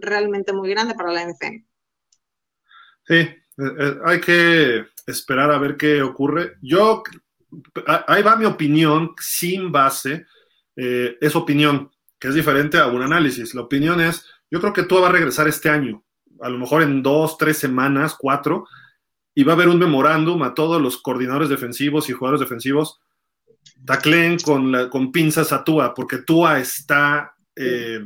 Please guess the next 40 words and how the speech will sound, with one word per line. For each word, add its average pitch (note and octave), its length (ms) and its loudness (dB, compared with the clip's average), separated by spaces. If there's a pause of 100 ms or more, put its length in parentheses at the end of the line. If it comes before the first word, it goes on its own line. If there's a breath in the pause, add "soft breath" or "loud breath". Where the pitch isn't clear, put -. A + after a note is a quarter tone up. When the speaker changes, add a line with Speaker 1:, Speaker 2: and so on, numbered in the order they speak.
(460)
Speaker 2:
en C3+ 200 -6
calidad C#3+ 420 2
de, A#2+ 720 2
de, C#3+ 360 0 (180)
no C#3+ 280 -2
de F3+ 100 0
débil, B2+ 340 -2
de A2 280 -8 (800 soft breath)
que, B2+ 240 -8 (600 soft breath)
que D#3 80 0
es D#3 80 0
peligroso E3+ 640 4
taclearlo, D#3+ 440 2
que, C3+ 160 -4
que B2+ 100 -6
vaya D3 200 2
a D3+ 40 -2
caer D3 180 0
de D3+ 120 -2
cabeza. B2 500 -6 (400)
Primero E3+ 320 2
sacrifíquense E3 640 -2
ustedes E3+ 340 -2
tackles F3+ 460 -2
y C#3+ 100 -6
que B2 120 -12
caiga E3 260 0
él E3 80 0
encima D3 340 -4
de C3 60 -4
ustedes. A#2+ 500 -8 (340 soft breath)
Porque D#3+ 520 -2
imagínense D#3 520 -6
que D#3 100 -6
Tua F3+ 240 -4
vuelva F#3 260 -2
a F3 40 -10
tener E3 200 -8
otra F3 200 -6
conmoción, C#3 640 -6